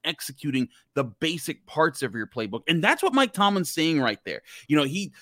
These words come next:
does, he did fully acknowledge earlier in his, in, in even his opening statements that, hey, we did a little bit better of a, uh, of having a thorough, a more thorough game plan, and that's,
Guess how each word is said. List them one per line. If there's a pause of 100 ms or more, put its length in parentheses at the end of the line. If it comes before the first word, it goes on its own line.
(140)
does,
he
did
fully
acknowledge
earlier
in
his,
in,
in
even
his
opening
statements
that,
hey, (260)
we
did
a
little
bit
better
of
a,
uh,
of
having
a
thorough,
a
more
thorough
game
plan,
and
that's,